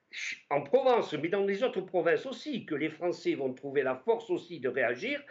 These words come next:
à ce moment-là, plutôt que des confinements moyenâgeux qui plombent l'économie, qui plombent le système social et même humain de, de la France, peut-être qu'à ce moment-là, par un apaisement des choses, par une, une présence un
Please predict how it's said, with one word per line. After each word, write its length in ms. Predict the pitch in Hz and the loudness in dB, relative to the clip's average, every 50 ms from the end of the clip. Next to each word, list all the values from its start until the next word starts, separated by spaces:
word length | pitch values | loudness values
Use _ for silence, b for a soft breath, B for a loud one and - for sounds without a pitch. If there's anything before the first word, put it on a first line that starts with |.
| B B B | B B B
à 100 | - 214 | -2 -2
ce 140 | 220 - 247 | 0 2 2
moment-là, 460 | 226 240 233 214 202 190 180 175 170 | 2 4 4 6 6 6 6 6 4
plutôt 340 | 175 - 185 180 - 240 226 | 2 -2 -6 -6 -4 -6 -4
que 120 | - 185 | -4 -4
des 200 | 156 156 151 - | -4 -2 -4 -2
confinements 640 | - 269 254 226 - - 254 226 208 202 214 254 254 | -2 -2 -2 -2 -2 -2 0 4 4 4 4 4 4
moyenâgeux 880 | 226 202 202 202 202 220 220 214 202 190 151 151 180 170 151 123 - B B B B B B B B | 4 4 4 4 4 4 4 4 4 2 2 4 2 2 2 2 -2 B B B B B B B B
qui 120 | - 165 156 | -10 -10 -10
plombent 460 | 156 - - 277 294 294 277 240 214 | -8 -4 2 2 4 4 4 4 4
l'économie, 720 | 196 180 185 - 196 175 180 175 175 165 147 113 110 - _ _ _ _ _ _ | 2 2 4 4 6 6 8 6 6 2 0 -4 -6 -10 _ _ _ _ _ _
qui 160 | - - 196 | -12 -12 -12
plombent 460 | 160 - - 277 302 294 285 254 220 208 | -12 -10 -4 0 2 4 4 4 2 2
le 120 | 196 185 | 0 0
système 540 | 185 - 220 208 - - - 285 262 214 175 | 0 -2 -6 -6 -2 2 2 4 4 4 0
social 600 | - - 302 262 - - - 349 330 302 240 170 | -2 -2 -2 -2 -2 -2 -2 0 0 0 2 2
et 100 | 175 170 | 2 2
même 260 | 190 226 214 196 196 | 4 4 2 2 2
humain 380 | 226 254 269 277 330 320 262 180 | 0 0 0 0 0 2 2 2
de, 340 | 123 110 110 135 131 135 | 0 -2 -4 -6 -6 -6
de 120 | 123 113 139 | -4 -2 -2
la 140 | 127 123 - | 0 0 -2
France, 400 | - - 233 302 320 330 - 320 330 B B B B B B B _ | 0 0 0 0 0 -2 -4 -8 -10 B B B B B B B _
peut-être 460 | - 262 269 - 285 269 254 - 151 | -6 -6 -2 2 2 2 2 2 -4
qu'à 180 | - - 190 175 | 0 2 2 2
ce 160 | 175 - 165 | 2 0 -4
moment-là, 600 | 151 127 127 127 110 104 98 82 95 143 180 180 - | -2 -2 -2 -2 -2 -2 -4 -2 0 -2 -2 0 -2
par 140 | - 104 104 | -2 0 0
un 160 | 113 123 170 | 2 2 2
apaisement 580 | 226 233 226 - 196 175 151 151 143 139 139 127 | 2 2 2 2 0 0 0 -2 -4 -4 -4 -6
des 160 | 110 113 107 | -6 -8 -10
choses, 480 | - - - 87 87 95 110 - 240 - B B B B B B B | -10 -12 -10 -8 -8 -8 -8 -12 -16 -18 B B B B B B B
par 240 | _ 156 156 151 151 | _ 2 2 2 0
une, 320 | 151 147 143 143 139 131 B B B B - | -2 -2 -2 -2 -4 -4 B B B B -12
une 320 | 135 147 147 147 143 147 | -10 -6 -6 -6 -6 -8
présence 720 | - - - - 202 196 180 175 208 196 190 165 - - | -10 -12 -2 2 2 2 4 4 2 2 2 0 0 0
un 180 | 175 160 165 156 | 0 0 0 -4